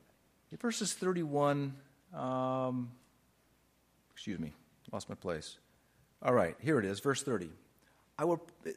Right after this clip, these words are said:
I will praise the name of God with a song."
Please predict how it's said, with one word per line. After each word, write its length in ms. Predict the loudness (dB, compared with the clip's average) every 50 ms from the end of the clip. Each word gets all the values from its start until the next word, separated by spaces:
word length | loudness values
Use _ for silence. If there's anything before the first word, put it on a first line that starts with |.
| -10 _ -2
I 80 | 0 0
will 140 | 0 0
praise 520 | -4 -4 -6 -4 -2 0 0 -2 -2 -2 -2
the 60 | -2
name 300 | 0 0 0 -2 -2 -2
of 120 | -4 -2
God 420 | 0 2 4 4 4 4 2 0 -2 -6
with 80 | -10 -8
a 60 | -4
song." 680 | -4 -2 -2 -2 -2 -2 -4 -6 -8 -12 -12 -14